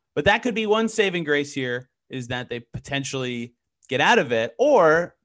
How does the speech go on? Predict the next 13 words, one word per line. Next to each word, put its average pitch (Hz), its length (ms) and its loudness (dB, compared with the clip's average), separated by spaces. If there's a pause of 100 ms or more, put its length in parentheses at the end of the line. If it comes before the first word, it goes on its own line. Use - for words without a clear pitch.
(120)
if 143 180 -4
the 143 80 -16
Pacers 135 360 -6
do 127 200 -2
somehow 123 520 -6 (360)
find 127 220 -4
the 120 140 -8
assets 127 340 -10
to 120 100 -12
get 120 160 -6
up 117 140 -8
to 101 80 -20
three, 160 360 -4